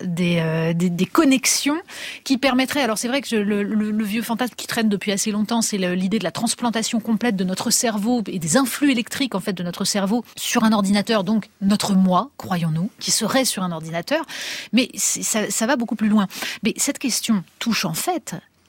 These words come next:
à la conception que nous avons de l'être humain. Vous le soulignez, en fait. Croire que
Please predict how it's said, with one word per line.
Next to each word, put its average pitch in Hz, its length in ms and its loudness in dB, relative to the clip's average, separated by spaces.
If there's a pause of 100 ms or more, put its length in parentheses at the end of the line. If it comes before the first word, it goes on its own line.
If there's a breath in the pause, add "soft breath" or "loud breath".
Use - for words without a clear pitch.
(200)
à 190 60 -2
la 170 120 -4
conception 196 560 -4
que 285 120 -14
nous 165 160 -2
avons 185 220 -2
de 202 120 -2
l'être 165 360 -6
humain. 311 200 0 (360 loud breath)
Vous 175 160 -4
le 180 120 -2
soulignez, 240 600 -2
en - 80 -8
fait. 190 200 -8 (380 soft breath)
Croire 311 640 0
que 202 220 -2